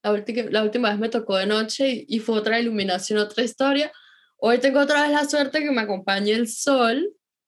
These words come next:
y eso, eso, eso, lo, eso es otra cosa que uno valora cuando vive en un país como Alemania, porque estar en España, estar en Italia, en Europa hay otros países más soleados que Alemania, pero Alemania es,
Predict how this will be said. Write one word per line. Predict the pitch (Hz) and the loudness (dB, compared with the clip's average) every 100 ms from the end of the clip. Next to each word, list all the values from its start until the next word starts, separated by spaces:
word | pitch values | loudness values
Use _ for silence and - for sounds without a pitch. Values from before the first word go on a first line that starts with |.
| _ _ - | _ _ -2
y | 220 | 0
eso, | 220 220 220 247 247 233 | 2 0 0 2 2 2
eso, | 254 254 294 - | 0 0 2 2
eso, | 294 370 | 2 2
lo, | 339 | 2
eso | 262 302 330 | 0 0 -2
es | 339 | -2
otra | 339 349 | -2 -4
cosa | 370 359 | -4 -4
que | 285 | -4
uno | 269 294 | -2 0
valora | 233 220 214 226 - _ _ _ | 0 2 2 0 -4 _ _ _
cuando | 233 240 | 0 2
vive | 226 226 | 2 2
en | 240 | 0
un | 247 | 0
país | 254 254 | 0 0
como | - 269 | 0 0
Alemania, | 240 180 147 104 - - _ _ _ _ _ - | 2 0 -2 -6 -10 -18 _ _ _ _ _ -2
porque | 214 214 220 214 214 214 214 - - _ _ _ _ - | -2 0 0 0 0 0 -4 -12 -20 _ _ _ _ -2
estar | 254 269 - - 254 247 | 0 0 -2 -2 0 2
en | 269 | 2
España, | 233 - 262 302 302 285 269 | 0 0 2 2 2 0 0
estar | 269 | 0
en | 277 | 0
Italia, | 254 269 277 - | 2 0 0 0
en | 254 262 | 2 2
Europa | 254 269 294 339 | 2 2 2 2
hay | 339 | 2
otros | 339 320 359 | 0 -2 -2
países | 269 247 240 262 | 2 2 2 2
más | 285 285 | 2 4
soleados | 294 277 269 254 240 294 - - _ _ | 4 4 4 2 0 -2 -10 -20 _ _
que | 233 | 2
Alemania, | 220 202 190 190 | 2 2 0 0
pero | 208 | 0
Alemania | 196 196 214 240 311 - - _ - - | 2 2 0 0 -2 -4 -8 _ -16 -8
es, | 220 220 | -8 -8